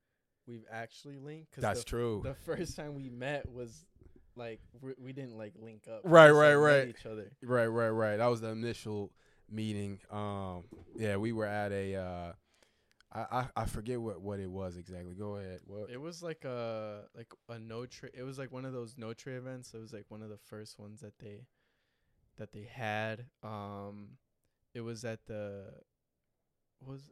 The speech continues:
Speaker 1: the name of the hotel?
Speaker 2: Uh, it was the Ace
Speaker 1: The
Speaker 2: Hotel.
Speaker 1: Ace Hotel, yeah,
Speaker 2: Right,
Speaker 1: and I,
Speaker 2: right, right.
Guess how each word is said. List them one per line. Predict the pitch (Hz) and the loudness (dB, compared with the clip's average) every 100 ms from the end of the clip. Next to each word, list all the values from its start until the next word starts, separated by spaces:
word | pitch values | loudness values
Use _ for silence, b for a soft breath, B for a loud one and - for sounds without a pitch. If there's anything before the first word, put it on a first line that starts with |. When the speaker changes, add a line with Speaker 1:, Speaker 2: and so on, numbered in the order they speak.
| - | -20
Speaker 1:
the | 131 | -18
name | 135 143 | -16 -14
of | |
the | 143 | -14
hotel? | 139 - 156 160 | -16 -16 -10 4
Speaker 2:
Uh, | 127 127 | 8 8
it | |
was | 156 | 8
the | - - | 4 2
Ace | 175 | 0
Speaker 1:
The | - | 2
Speaker 2:
Hotel. | 127 113 113 | 2 2 0
Speaker 1:
Ace | 95 | 0
Hotel, | - 156 - 143 135 131 | 0 -4 -4 -4 -4 -4
yeah, | 117 117 | -6 -4
Speaker 2:
Right, | 107 | -2
Speaker 1:
and | 101 | -2
I, | 101 | -2
Speaker 2:
right, | 101 | -2
right. | 101 101 | -4 -6